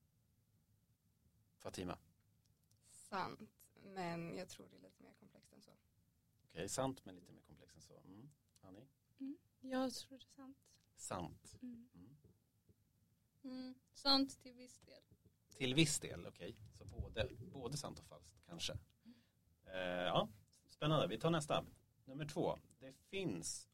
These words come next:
Speaker 1: en objektiv skönhet. Sant eller falskt? Och vi börjar från Betlehem. Vad tänker du?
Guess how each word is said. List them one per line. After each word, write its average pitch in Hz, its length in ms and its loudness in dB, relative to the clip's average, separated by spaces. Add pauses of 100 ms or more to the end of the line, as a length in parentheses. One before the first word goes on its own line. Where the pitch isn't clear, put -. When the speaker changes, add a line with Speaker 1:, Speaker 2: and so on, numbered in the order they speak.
(680)
Speaker 1:
en 107 200 -16
objektiv 123 840 -4 (760)
skönhet. - 840 -6 (760)
Sant 180 480 -2 (1300)
eller 95 260 -6
falskt? - 600 -20
Och 110 80 -20
vi 98 60 -20
börjar 117 400 -8
från 151 460 -18 (840)
Betlehem. 156 420 -14
Vad - 120 -18
tänker 139 180 -18
du? 165 100 -20